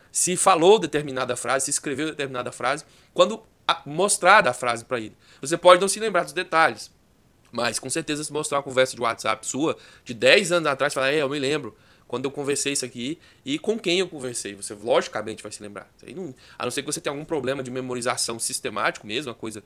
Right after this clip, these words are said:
patológica, você lógico que vai se lembrar. E aqui ele dá provas de que não tinha nenhum distúrbio, é, é, de memorização nem nada disso,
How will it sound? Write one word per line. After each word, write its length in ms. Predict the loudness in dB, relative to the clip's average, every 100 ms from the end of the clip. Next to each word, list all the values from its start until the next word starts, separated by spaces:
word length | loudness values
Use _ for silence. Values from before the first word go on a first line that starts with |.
| -20 _ _
patológica, 640 | -4 -2 -2 2 2 2 -4
você 240 | -6 -4
lógico 380 | 2 4 4 0
que 60 | -6
vai 120 | -6
se 100 | -6
lembrar. 240 | -6 -2
E 80 | 0
aqui 220 | -2 -4
ele 100 | -4
dá 140 | 0 0
provas 420 | 2 2 2 -6 -16 -18
de 80 | -10
que 80 | -4
não 160 | -4
tinha 280 | -2 -2 -2
nenhum 200 | -2 -4
distúrbio, 540 | -4 -4 -4 -6 -10 -14 -20 -20 -12
é, 240 | -8 -6
é, 40 |
de 120 | -4 -4
memorização 640 | -2 0 2 2 0 -4
nem 100 | -2
nada 240 | 0 -2
disso, 360 | -2 -6 -10 -12